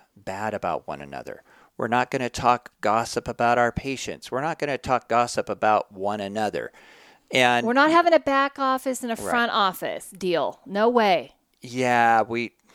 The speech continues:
Speaker 1: boy, have we had to address that
Speaker 2: Mm-hmm.
Speaker 1: in the past.
Speaker 2: Yeah.
Speaker 1: And it's something that, it's a continual thing. And if you don't stay on top of these things, pretty soon you do have a front office, back office conflict.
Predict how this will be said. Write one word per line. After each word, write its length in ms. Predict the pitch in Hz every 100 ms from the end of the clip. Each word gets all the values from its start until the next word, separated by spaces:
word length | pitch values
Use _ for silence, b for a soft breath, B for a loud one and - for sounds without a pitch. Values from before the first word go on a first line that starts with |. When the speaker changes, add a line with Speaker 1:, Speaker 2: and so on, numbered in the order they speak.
| -
Speaker 1:
boy, 300 | 98 98 90
have 280 | - 104 95
we 120 | 101
had 260 | 98 98 95
to 120 | 95
address 400 | 90 92 85 -
that 340 | - 82 78
Speaker 2:
Mm-hmm. 200 | - - 320 -
Speaker 1:
in 120 | 82
the 60 |
past. 540 | 78 - 69 67 - -
Speaker 2:
Yeah. 180 | 185 196 B -
Speaker 1:
And 120 | 170
it's 200 | 175 -
something 320 | 165 156 156
that, 260 | 151 147 - _ _ -
it's 200 | 135 135
a 60 |
continual 720 | - 127 117 135 117 113 123
thing. 340 | 120 151 139 - b b b -
And 100 | 117
if 180 | 110
you 220 | 113 110 104
don't 480 | 107 110 156 196
stay 300 | - - 107
on 120 | 87 87
top 280 | - 87
of 40 | 85
these 220 | 82 82
things, 240 | 95 113
pretty 220 | - 139 123
soon 260 | - 135
you 100 | 139
do 240 | 120 127 180
have 160 | 123
a 100 | 80
front 380 | - - 98 87
office, 380 | 87 87 85 -
back 380 | - 92 90 85
office 320 | 87 98 -
conflict. 680 | - 147 - 62 53 _